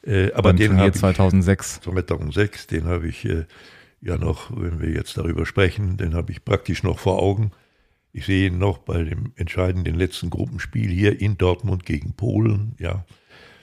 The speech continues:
Speaker 1: Da lief einer die Außenlinie entlang, den Ball am Fuß, die rasende Nähmaschine, habe ich ihn, glaub ich, genannt, <laughs> ja. Das war halt der Odonkor, nicht? Der lief fast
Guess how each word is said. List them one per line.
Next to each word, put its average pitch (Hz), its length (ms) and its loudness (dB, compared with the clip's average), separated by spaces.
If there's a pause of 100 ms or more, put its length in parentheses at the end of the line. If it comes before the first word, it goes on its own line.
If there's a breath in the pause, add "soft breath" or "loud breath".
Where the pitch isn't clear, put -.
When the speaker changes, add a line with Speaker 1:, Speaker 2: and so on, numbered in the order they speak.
(180 soft breath)
Speaker 1:
Da 85 100 0
lief 95 260 2
einer 87 440 0 (840)
die 101 80 -4
Außenlinie 92 760 0
entlang, 82 460 -2 (320)
den 78 140 -4
Ball 92 220 2
am - 160 -4
Fuß, - 520 -4 (640)
die - 60 -4
rasende 95 640 4
Nähmaschine, 90 1080 0
habe 90 140 -4
ich - 100 -6
ihn, 82 100 -4
glaub 87 200 0
ich, - 140 4
genannt, 90 480 2
<laughs> - 80 -2
ja. 101 160 -4 (560 loud breath)
Das - 220 -2
war 92 160 6
halt 92 220 2
der 95 340 4
Odonkor, 92 1400 4
nicht? 95 440 -4
Der 85 120 0
lief 90 240 -4
fast - 680 -2